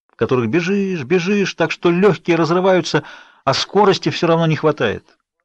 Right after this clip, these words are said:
Ноги двигались все медленнее и медленнее. Я пробиралась сквозь безжалостную толпу, но стрелки часов на огромной башне не останавливались ни на секунду.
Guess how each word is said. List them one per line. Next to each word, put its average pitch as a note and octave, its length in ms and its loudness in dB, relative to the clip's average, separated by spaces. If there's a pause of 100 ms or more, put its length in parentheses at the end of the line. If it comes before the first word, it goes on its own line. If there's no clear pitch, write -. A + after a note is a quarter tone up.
(140)
Ноги B2+ 480 0
двигались A2 480 -2
все - 220 -4
медленнее D#3 800 -4
и - 20 -4
медленнее. D#3 680 -2 (640)
Я A#2 160 2
пробиралась C3 480 2
сквозь A2+ 240 -4
безжалостную C3 600 0
толпу, C#3 420 0
но A#2 160 2
стрелки C3 480 -2
часов A#2+ 520 -4
на G#2+ 140 0
огромной A2 360 0
башне A2+ 400 0
не A2 160 2
останавливались D3 1000 0
ни C3+ 140 -2
на C#3+ 120 -4
секунду. G#2+ 720 -8